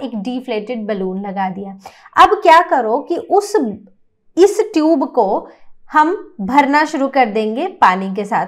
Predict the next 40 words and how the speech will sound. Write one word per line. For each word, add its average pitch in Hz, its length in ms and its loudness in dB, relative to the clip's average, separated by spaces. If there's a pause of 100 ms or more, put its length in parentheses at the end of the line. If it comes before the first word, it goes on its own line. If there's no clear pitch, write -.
(140)
अब 254 220 0
जि-, - 400 -6
जैसे 262 600 0
जैसे 339 380 0
ये 330 200 -4
पानी 269 460 0
भरता 254 400 -2
जाएगा 226 400 -4
इस 214 240 -10
ट्यूब 214 260 -6
में, 247 220 -8 (300)
ये 269 160 0
जो 320 140 0
बलून 254 520 0
है 311 200 -6
ये 302 140 -6
बल्ज 226 560 -2
होता 196 320 -4
जाएगा, 185 340 -2
ये 226 200 -2
ऐसे 262 240 -2
फूलता 311 600 0
जाएगा, 147 560 -4 (240)
राइट? 254 320 2 (280)
तो 339 80 0
जितना 330 640 4
ज़्यादा 202 500 4
पानी 285 360 4
होगा 285 300 0
ट्यूब 262 300 -4
में 269 140 -4
उतना 311 720 0 (120)
ही 311 200 0
ज़्यादा 269 380 4
ये 262 220 -2
फूल, 233 380 -10
अ, 226 140 -8
मतलब 214 260 -2
बल्ज 208 400 -4
होगा। 196 340 -4